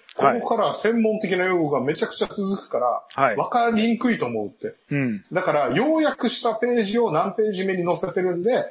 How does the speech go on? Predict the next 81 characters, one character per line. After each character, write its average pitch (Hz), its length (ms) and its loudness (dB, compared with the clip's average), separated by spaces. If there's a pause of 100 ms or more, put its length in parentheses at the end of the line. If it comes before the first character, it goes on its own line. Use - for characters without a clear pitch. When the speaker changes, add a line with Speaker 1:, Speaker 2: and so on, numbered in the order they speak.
(140)
Speaker 1:
は 131 220 2
い。 92 120 -10
Speaker 2:
飛 220 140 0
ば 262 120 0
し - 80 -2
て 254 100 2
も 240 140 2
問 180 180 2
題 147 160 2
な 131 120 2
い 113 40 0
で - 80 -6
す、 - 140 -10
み - 80 -12
た 120 60 -10
い - 20 -10
な。 - 120 -16
Speaker 1:
う 107 540 -4
ん。 - 20 -2
問 139 140 0
題 156 160 4
は 170 140 8
あ 131 60 6
る 131 160 2
ん 143 40 -2
じ 131 80 0
ゃ 113 40 0
な 117 120 -2
い - 60 -10
の？ - 60 -14 (840)
Speaker 2:
い 147 40 4
や、 135 100 2
だ 113 80 0
か 117 60 -2
ら、 - 60 -10 (200)
で 135 40 -4
も、 123 160 -4 (300)
相 262 240 0
当 226 180 0
問 226 200 2
題 135 140 2
が 120 80 2
あ 117 40 2
る 127 100 -2
ん 113 40 -4
だ 104 60 -4
け 107 80 -6
ど。 101 200 -6 (160)
Speaker 1:
は 117 200 0
い。 95 140 -10 (1600)
Speaker 2:
で、 208 180 2
主 160 140 0
人 226 220 2
公 135 180 0
の 131 120 2
長 147 280 2
年 151 160 2
の 151 100 2
謎 147 220 2
も 143 220 -4
解 151 120 -2
け 175 80 -2
て - 100 -2
く 160 100 -2
る 196 80 0
の 151 80 0
よ。 - 180 -8 (160)
Speaker 1:
ほ 127 200 2
う - 20 -4
ほ - 100 -12
う。 - 40 0
Speaker 2:
そ 123 100 2
の、 117 80 2
な 160 180 2
ん 214 80 2
で 151 60 4
不 135 120 0
老 135 200 2
不 117 80 0
死 - 160 -2
は 101 220 -2